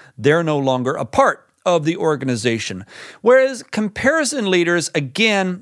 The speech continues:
did the exact opposite. They seemed to act with the belief that if the organization were to tank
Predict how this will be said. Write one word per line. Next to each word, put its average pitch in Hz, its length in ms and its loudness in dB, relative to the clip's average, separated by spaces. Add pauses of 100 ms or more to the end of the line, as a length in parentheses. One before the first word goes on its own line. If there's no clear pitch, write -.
did 165 200 0
the 190 180 -4
exact 147 540 -2
opposite. 143 560 -4
They 170 320 0
seemed 254 340 -2
to - 180 -8
act 165 280 -2
with 156 160 -6
the 151 80 -2
belief 131 440 -2 (240)
that 139 160 0
if 170 160 -4
the 170 140 -4
organization 165 880 -2 (240)
were 151 200 -2
to 165 240 -4
tank 202 600 0